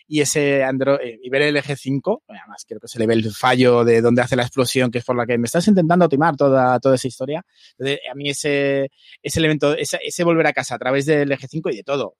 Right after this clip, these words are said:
ah, cuando aterriza, todo, todos los elementos, lógicamente, que, que hablábamos el, eh,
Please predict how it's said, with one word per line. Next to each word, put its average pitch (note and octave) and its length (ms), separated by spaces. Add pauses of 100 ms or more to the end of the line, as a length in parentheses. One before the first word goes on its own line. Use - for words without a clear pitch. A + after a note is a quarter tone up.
ah, - 520 (240)
cuando B2+ 200
aterriza, B2+ 800
todo, B2 200
todos C3 260
los C3 160
elementos, C3+ 440
lógicamente, B2+ 680 (320)
que, - 100 (160)
que - 80
hablábamos B2+ 440
el, B2 260
eh, B2 840